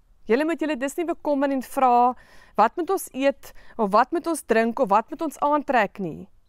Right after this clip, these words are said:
Dit is alles dinge waaroor die ongelowiges begaan is. Julle hemelse Vader weet tog dat julle dit alles nodig het.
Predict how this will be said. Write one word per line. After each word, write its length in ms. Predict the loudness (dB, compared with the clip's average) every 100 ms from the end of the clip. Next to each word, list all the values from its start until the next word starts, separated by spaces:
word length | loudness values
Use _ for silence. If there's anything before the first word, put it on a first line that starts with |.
| _ _ _ _ _ -8
Dit 140 | -4
is 160 | -6 0
alles 380 | 4 4 2 -4
dinge 520 | -2 0 0 -2 -4 -10 -20 -4
waaroor 360 | 2 2 4 2
die 160 | 0 -2
ongelowiges 960 | 2 4 2 0 0 0 0 -4 -6 -10
begaan 480 | -12 -6 -6 -4 -8
is. 340 | -10 -14 -18 -20 _ _ -20 -12 -4
Julle 200 | 0 0
hemelse 560 | 2 2 2 0 -4
Vader 500 | -2 2 4 4 -2
weet 400 | -4 -2 0 0
tog 400 | -4 -8 -10 -18 -20 -20 -20 _ -20 -20 -6
dat 160 | -6 -2
julle 200 | -2 -2
dit 160 | -4
alles 280 | -4 -4 -4
nodig 380 | -6 -6 -6 -10
het. 360 | -16 -16 -20